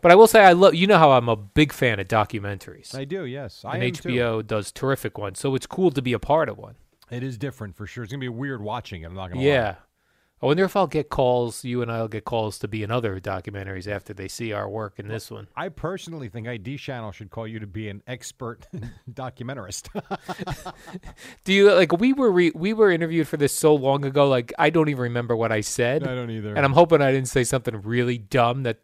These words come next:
Speaker 1: that they decided to use.
Speaker 2: Yeah, you know what? I don't, I don't know, 'cause I don't know about you, but I spoke, we were there for over an hour.
Speaker 1: Yeah.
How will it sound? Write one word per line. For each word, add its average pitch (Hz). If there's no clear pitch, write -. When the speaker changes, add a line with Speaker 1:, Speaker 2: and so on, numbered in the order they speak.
Speaker 1:
that 113
they 110
decided 117
to 113
use. 107
Speaker 2:
Yeah, 110
you 131
know 151
what? 170
I 151
don't, 160
I 127
don't 147
know, 143
'cause 110
I 131
don't 160
know 160
about 131
you, 147
but 120
I 143
spoke, 160
we 135
were 151
there 139
for 123
over 120
an 98
hour. 110
Speaker 1:
Yeah. 131